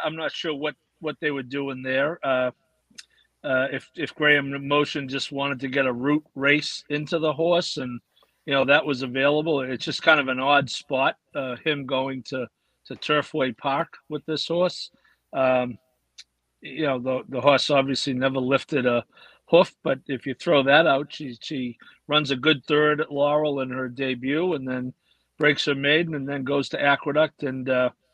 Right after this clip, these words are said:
you know, wins a small stake. The horses coming out of that race, I will say, uh, were oh for ten with three seconds in, in their next start, so it wasn't the strongest race in the world. But, you know, you take the seventy-four,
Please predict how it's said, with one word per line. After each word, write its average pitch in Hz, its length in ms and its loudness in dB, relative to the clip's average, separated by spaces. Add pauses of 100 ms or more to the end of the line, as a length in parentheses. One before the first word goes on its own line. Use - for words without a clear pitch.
(400)
you 202 80 0
know, 151 80 4
wins 156 320 2
a 147 40 -2
small 151 380 0
stake. 151 400 2
The 139 100 0
horses 165 360 2
coming 160 300 -4
out 156 160 2
of 143 60 2
that 156 220 2
race, 147 340 -2
I 135 120 0
will 151 260 0
say, 139 500 0 (580)
uh, 135 300 0
were 135 240 -2
oh 160 140 4
for - 140 -6
ten 151 360 0
with 123 160 -8
three 151 220 -4
seconds 131 800 -6
in, 135 220 -10
in 135 140 -8
their 131 140 -4
next 139 280 -2
start, 135 380 0
so 135 180 0
it 135 80 -4
wasn't 139 340 -2
the 131 80 -8
strongest 151 640 0
race 135 300 0
in 131 80 -10
the 123 100 -6
world. 135 380 2
But, 139 160 -4 (1040)
you 185 120 2
know, 165 60 6
you 135 200 4
take 160 240 4
the 147 80 -6
seventy-four, 151 920 2